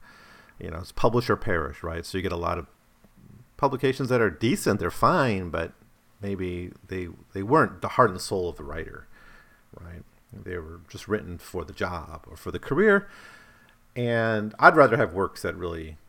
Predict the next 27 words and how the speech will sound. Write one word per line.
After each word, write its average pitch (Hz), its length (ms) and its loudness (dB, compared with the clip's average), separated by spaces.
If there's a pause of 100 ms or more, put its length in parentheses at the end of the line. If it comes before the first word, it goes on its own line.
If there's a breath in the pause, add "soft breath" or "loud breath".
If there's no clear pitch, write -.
comes 98 220 -8
from 92 140 -10
somewhere 87 240 -8
special 82 640 -4
in - 80 -14
people. - 260 -14
And 110 100 -4
you 156 60 -4
can 165 100 2
re-, 165 180 6
when 147 140 2
you 139 80 4
read 175 240 2
works, 98 240 4
you - 60 -10
can 95 100 -6
tell, - 380 -4
right? 85 340 -6
I 107 80 0
just 107 220 -4
read 95 160 0
this, 87 260 -6 (160)
uh, 78 300 -10
read 87 260 -10
Plenty 123 320 -4
by - 220 -10
Francis - 880 -12